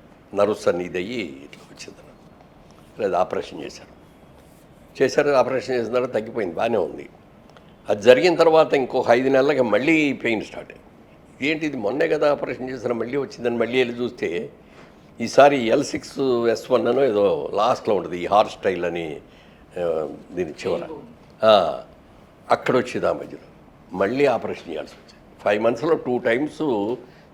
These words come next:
స్పైనల్ కార్డ్ ఆపరేషన్ అంటే it is not a joke. తెలిసిన వాళ్ళందరూ కూడా "వద్దు, వద్దు, వద్దు" అని చెప్పారు.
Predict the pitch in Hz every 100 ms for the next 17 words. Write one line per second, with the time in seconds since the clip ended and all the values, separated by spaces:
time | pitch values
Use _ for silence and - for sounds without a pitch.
0 | - 110 131 127 131 123 123 123 - 117
1 | 139 117 - 117 139 98 117 - - -
2 | - - - - 104 - 135 123 135 131
3 | 131 110 117 135 117 131 120 120 139 131
4 | - 101